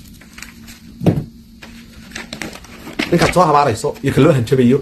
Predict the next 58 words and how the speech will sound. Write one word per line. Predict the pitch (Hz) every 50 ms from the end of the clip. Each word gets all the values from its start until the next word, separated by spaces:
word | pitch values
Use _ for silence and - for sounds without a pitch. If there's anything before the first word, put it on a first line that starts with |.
| -
iyo | - 131 127
kala | 117 120 113
maxkamadaynayo, | 113 113 - - 120 120 127 131 147 139 113 110 120 135 -
iyo | 131 120
ka | -
shanta | - - 147 135 -
lagu | - 131
xukumayo, | 123 - 113 - 131 117 117 123 131
iyo | 131 120
ka | 123 131
dilka | 123 151 135 131
lagu | 127 131 135
xukumayo, | 123 120 113 - 139 131 120 120 131 -
iyo | - 135 131
ka | 123 - 156
ururada | 151 139 139 147 160 156 139
loogu | 127 127 139 147
dhawaaqayo, | 131 131 135 127 131 131 131 131 143
ma | 143 131 117
aha | 101 101 110
aniga. | 107 101 87 82 - - - - - - - - - _ - - - - - - - - - - - -
Had | - 135 127
qaldantay, | - 127 120 139 120 - 123 131
meel, | 147 160 165
meel | - 147 175 185
qaldan | - 139 123 147 143
baad | 135 120
soo | - 117 107
qaraa. | - 95 80 - - - - - - - - - - - - - - _ - - - _ - - - -
Ma | - 160 185
maqlaysaa? | 190 151 110 92 78 - - - - - - - -
Ninkan | - 139 143
waa | 147 165
Landere | 143 147 147 151 160 185
garxajis, | 185 185 165 - 185 175 180 170 202 196
duco | 170 - 196
iyo | 196 170
habaar | 147 160 156 131 107
toona | - 131 127
uma | 120 117 110
baahna. | 110 - 82 80 76 - - -
Adaa | 110 123 135 123
habaartamaya, | 113 113 107 - 131 117 98 95 95 95 123 123
dadka | 131 - 143
meed | 135 135 127
inkaar | 131 131 135 131 120 139 143 143
ka | 147 135
daysid. | 131 131 120 - - - - _ _ _ _ - _ - -
War | 190 196
inkaaraan | 190 180 190 - 220 170
kuu | 170 202
soo | 185 185 165
wadaa | 160 156 143
ka | 143 131
daran, | 123 123 135 131
taad | 123 127 127
igu | 135 151 143
aragtay. | 107 90 85 - - 85